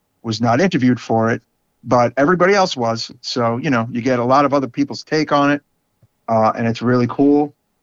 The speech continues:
And, um, let's see, I've been also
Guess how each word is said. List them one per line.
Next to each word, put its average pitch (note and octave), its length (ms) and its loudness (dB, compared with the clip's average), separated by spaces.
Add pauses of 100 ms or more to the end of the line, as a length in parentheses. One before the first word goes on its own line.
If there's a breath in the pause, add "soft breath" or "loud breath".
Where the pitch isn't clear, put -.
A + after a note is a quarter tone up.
(580)
And, B2+ 600 0
um, A#2+ 680 -2
let's E3+ 220 -6
see, B2 400 0 (140)
I've B2 160 -4
been B2 320 -2 (100)
also D#3+ 640 0